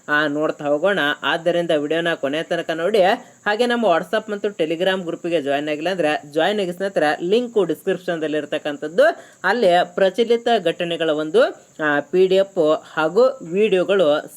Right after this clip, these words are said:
ಸಿಗ್ತಕ್ಕಂಥದ್ದು. ಈ ಒಳ ಮೀಸಲಾತಿ ಜಾರಿಗೆ ಸಚಿವ ಸಂಪುಟ ಒಪ್ಪಿಗೆ ನೀಡಿರ್ತಕ್ಕಂಥ ನೋಡಿ,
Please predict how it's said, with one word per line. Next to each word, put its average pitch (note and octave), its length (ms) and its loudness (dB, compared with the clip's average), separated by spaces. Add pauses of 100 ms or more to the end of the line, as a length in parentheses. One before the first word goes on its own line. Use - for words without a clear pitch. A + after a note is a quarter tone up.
ಸಿಗ್ತಕ್ಕಂಥದ್ದು. C3+ 1300 -2 (1080)
ಈ G3+ 260 4 (200)
ಒಳ E3+ 180 4 (120)
ಮೀಸಲಾತಿ F#3+ 720 2
ಜಾರಿಗೆ E3+ 460 2 (280)
ಸಚಿವ A#3 440 0
ಸಂಪುಟ F#3 460 -2 (240)
ಒಪ್ಪಿಗೆ E3 560 0
ನೀಡಿರ್ತಕ್ಕಂಥ D#3+ 800 -2
ನೋಡಿ, D#3+ 320 2